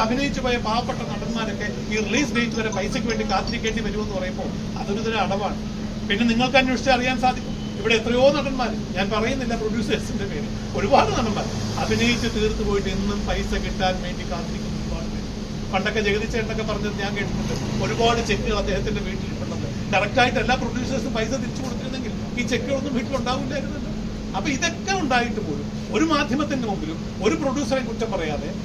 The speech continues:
സിനിമയെ ഒരിക്കലും കുറ്റം പറയാതെ, വെയിലും മഴയും നോക്കാതെ കഷ്ടപ്പെട്ട് സിനിമയുടെ ഉന്നമനത്തിന് വേണ്ടി വർക്ക് ചെയ്യുന്ന ഒരു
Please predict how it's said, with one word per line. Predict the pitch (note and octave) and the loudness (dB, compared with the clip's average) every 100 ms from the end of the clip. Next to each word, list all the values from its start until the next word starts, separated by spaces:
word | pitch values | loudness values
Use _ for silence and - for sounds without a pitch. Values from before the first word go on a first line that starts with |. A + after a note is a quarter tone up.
| - A#3 | -4 -2
സിനിമയെ | A#3+ D4+ D4+ | 2 4 4
ഒരിക്കലും | C4 D4 D#4 A#3 | 2 2 0 0
കുറ്റം | G#3+ A3 | -2 0
പറയാതെ, | F#3 D#3 C#3+ F3+ G#3+ - - | 0 0 -2 -4 -4 -6 -2
വെയിലും | G3 A#3+ C#4 B3+ | 0 2 4 4
മഴയും | C4 D#4+ C4 | 6 4 4
നോക്കാതെ | F#3 - - - - - G#3+ | 2 0 -2 -2 -4 -2 -2
കഷ്ടപ്പെട്ട് | - C4+ B3 B3 A3+ | 2 2 2 0 0
സിനിമയുടെ | A3+ B3 B3 A#3+ | 0 0 2 2
ഉന്നമനത്തിന് | G#3+ A3+ A#3 A3 | 0 0 -2 -2
വേണ്ടി | G#3+ G#3+ | -2 -2
വർക്ക് | G3 G#3+ | -2 -2
ചെയ്യുന്ന | G#3 G#3 | -2 -2
ഒരു | G3+ | -2